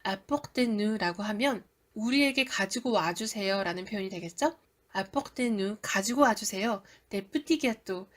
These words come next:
작은 케이크들을요 라는 말이 되겠네요. apportez-nous des petits gâteaux, 작은 케이크들을 가지고 와주세요 라는 말이 되겠습니다. apportez-nous des petits gâteaux. Homme des petits, 이렇게 그 케이크 이름을 떠올리려고 애쓰자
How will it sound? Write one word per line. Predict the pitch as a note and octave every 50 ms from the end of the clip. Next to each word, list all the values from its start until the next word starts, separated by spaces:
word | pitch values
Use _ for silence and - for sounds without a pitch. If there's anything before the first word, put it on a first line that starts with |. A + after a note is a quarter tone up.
| - - -
작은 | - - - - G3 G3+ C4+ C#4+ D4
케이크들을요 | C#4+ - C#4+ C#4 C4+ - - A3+ - G3 F#3 F3+ F3+ E3+ F3+ G3 F#3+ - - _
라는 | _ F#3+ F#3 G3+ G3+
말이 | F#3 E3+ F#3
되겠네요. | F#3 F#3+ F3+ F3+ F3 F3 F3 F3 G#3 C#4 E4+ - _ _ _ _ _ _ _ A3
apportez-nous | G#3 - - C4+ B3+ - - - B3+ A#3+ A#3 A#3 A#3+ C4+ D#4 E4 E4
des | - A3+ A3+
petits | - - A3+ - C#4 C4+
gâteaux, | B3+ A#3+ A3 - _ - F#3+ F#3+ G3+ - _ _ _ _ _ _
작은 | - - - G3 - D4
케이크들을 | D#4 - E4 E4+ E4+ - D#4 D4 - C4+ C4+ C4
가지고 | - - G3 G3 A3+ A3+ A#3+
와주세요 | A3 G#3 - G3 F#3+ G#3+ G3 F#3+ F#3+ F#3+ F#3+
라는 | F#3 F#3 F#3 F#3
말이 | F3 F3 F3+
되겠습니다. | F3 F#3+ F3+ G3 G3 - - F3 F3 F3 F#3+ F#3 G3 - _ _ _ _ -
apportez-nous | G#3 - A#3 G#3+ - _ A3+ A3 A3 A3+ B3 B3+
des | A#3+ A#3+ A#3
petits | - - - - A3
gâteaux. | - G#3 F#3+ - _ - F3 F#3 G3 - _ _ _ _ _ _ _
Homme | G#3+ A3+ A3+ A#3 A#3
des | A3 A3+ A3 -
petits, | - B3+ - - C4+ C4 B3+ C4 C4 C4+ C4+ C#4
이렇게 | A3+ F#3+ G3+ G3+ - - G#3+ G3 A#3+ D#4
그 | D4+ - G#3+
케이크 | - - D#4+ F4 F4 - -
이름을 | C4+ G#3+ F3+ G3 G3 G3
떠올리려고 | G3 C4 B3+ C4 B3+ A#3 G#3 G3+ G3 G#3+ A#3
애쓰자 | G3 F#3 F#3 - - - F3 - B3 C4+ C4 -